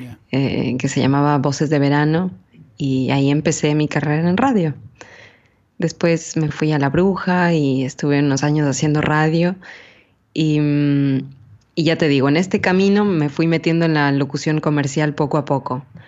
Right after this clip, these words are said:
Speaker 2: El doblaje me llamó la atención, eh, siempre que, que veía la tele y, y al final está la firma, ¿no? del estudio de doblaje. Y la firma de Civisa Media me quedó muy grabado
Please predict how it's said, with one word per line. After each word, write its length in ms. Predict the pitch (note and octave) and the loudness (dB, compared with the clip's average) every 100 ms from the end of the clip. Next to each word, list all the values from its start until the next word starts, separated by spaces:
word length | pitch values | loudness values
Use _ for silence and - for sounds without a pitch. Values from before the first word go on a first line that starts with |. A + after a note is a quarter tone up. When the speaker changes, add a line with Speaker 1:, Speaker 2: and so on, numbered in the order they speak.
| - - - - - | -20 -16 -16 -10 -2
Speaker 2:
El 140 | G#3 | 0
doblaje 420 | G#3+ A3+ C4 D#4 | 2 2 0 0
me 120 | C4+ | 0
llamó 480 | G3+ G3 G#3 A3 A3 | 2 2 2 2 2
la 120 | G#3 | 2
atención, 720 | F#3+ F3+ E3+ F3+ G3+ G#3+ G#3+ - - _ _ _ - | 0 0 0 0 2 2 0 -4 -20 _ _ _ -8
eh, 380 | D#3+ D#3 D3+ | -4 -2 -4
siempre 440 | D3 - G#3+ A3+ G#3 | -4 0 2 2 0
que, 280 | E3+ D#3 C#3+ | 2 0 0
que 100 | C#3+ | 0
veía 220 | D3 F3 | 0 2
la 160 | F3 E3+ | 0 0
tele 480 | F3 F3 F3 E3 D#3 | 0 2 2 2 0
y, 600 | - G2+ F#2+ C#2+ C#3+ - _ - | -2 -2 -4 -6 -10 -18 _ -6
y 160 | B2 | -4
al 120 | B2+ | -2
final 760 | C3+ C3+ D3 D3+ D#3+ D3 D#3+ E3+ | -2 0 2 2 2 0 -2 -8
está 240 | - - D3+ | -14 -6 -2
la 120 | C#3+ | -2
firma, 380 | - E3 D3 B2 | 0 0 0 0
¿no? 200 | B2+ D3 | 0 0
del 140 | D3 B2+ | 0 -2
estudio 380 | C#3 D3 C#3+ | -2 0 2
de 80 | C3+ | 2
doblaje. 640 | C3 C3 C#3+ C3+ - C#3+ E3+ - - - - - _ _ _ _ | 2 2 0 -2 -4 -6 -8 -16 -20 -20 -20 -20 _ _ _ _
Y 140 | - D3+ | -4 0
la 140 | D3 | 0
firma 300 | C#3+ F3+ F#3 | 0 0 2
de 80 | E3+ | 2
Civisa 420 | D#3+ E3 F3 E3+ | 0 0 0 0
Media 320 | E3+ E3+ E3 E3 | 0 2 2 2
me 280 | C#3+ C3+ | 0 -2
quedó 260 | C3+ C#3 D3 | -2 0 2
muy 260 | D3+ D#3+ D#3+ | 2 2 2
grabado 560 | C#3+ C3+ C3 A#2+ B2+ | 0 0 0 -2 -6